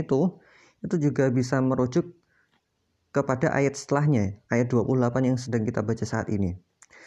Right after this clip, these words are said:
Mereka itulah orang-orang yang, yang rugi.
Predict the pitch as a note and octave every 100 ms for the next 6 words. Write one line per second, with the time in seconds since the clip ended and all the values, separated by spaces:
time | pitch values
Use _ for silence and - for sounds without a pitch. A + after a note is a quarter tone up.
0 | - - D#3 F#3 D#3+ E3 F#3 - D3 C3
1 | C#3 C#3 C3 B2 - - B2 A#2+ B2 B2
2 | G#2 G#2